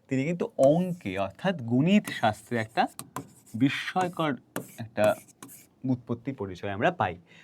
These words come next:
তিনি ইউক্লিডের জ্যামিতি নিয়ে আধুনিক চিন্তাভাবনা করেন। দ্বারকানাথ দেবেন্দ্রনাথের মতো বিজ্ঞান চর্চায় তিনি উৎসাহ দেন।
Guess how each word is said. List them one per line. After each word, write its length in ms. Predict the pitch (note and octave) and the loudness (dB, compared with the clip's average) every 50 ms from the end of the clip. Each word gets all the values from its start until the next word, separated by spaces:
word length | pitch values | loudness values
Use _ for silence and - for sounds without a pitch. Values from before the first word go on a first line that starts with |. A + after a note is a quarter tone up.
| - _ - | -20 _ -4
তিনি 160 | D3+ D#3 D#3+ D#3 | -2 -2 0 4
ইউক্লিডের 480 | E3+ F3 F3+ F3 - G3 F#3+ F3+ F#3+ D#3+ | 4 4 4 4 2 2 4 4 4 4
জ্যামিতি 380 | D3+ D3 C3 C3 B2+ - C#3 | 4 4 4 4 0 0 0
নিয়ে 200 | C3 C#3 C#3 C3 | 0 0 0 0
আধুনিক 380 | A#2 A2+ A2 A2 G#2+ A#2+ B2 A#2 | 0 0 -2 -4 -6 -8 -8 -8
চিন্তাভাবনা 600 | - A2+ G#2+ - A2+ A2+ A2+ G#2+ G#2 - A#2 A#2 | -8 -10 -6 -4 -4 -2 -2 -2 -4 -4 -6 -6
করেন। 360 | - G#2+ G#2 G#2 G#2+ G#2 G#2 - _ _ _ _ _ _ - | -4 -4 -4 -4 -6 -10 -12 -16 _ _ _ _ _ _ 0
দ্বারকানাথ 500 | A#2+ A#2+ A#2+ B2 B2+ - D3+ D#3 D#3 D3+ | 4 6 6 6 6 6 4 4 4 2
দেবেন্দ্রনাথের 600 | C#3+ C3 B2 B2+ B2+ B2+ C3 C3 C3 B2+ C3+ C3 | 2 2 2 2 0 -2 -2 -4 -6 -6 -6 -6
মতো 260 | B2+ B2 A#2+ A#2 A#2 E3+ | -6 -6 -6 -4 -4 -4
বিজ্ঞান 340 | C#3 B2 A2 - A#2+ A2+ | -4 -4 -4 -4 -4 -2
চর্চায় 260 | A2 A#2 A2 - A2 - | -2 -2 -2 -4 -6 -6
তিনি 140 | A#2 A2+ | -4 -6
উৎসাহ 440 | G#2+ A2 A2 - - - B2+ A2+ B2 | -6 -6 -8 -10 -10 -8 -6 -6 -4
দেন। 240 | A#2 A2+ G#2 G#2 G2 | -4 -4 -4 -4 -8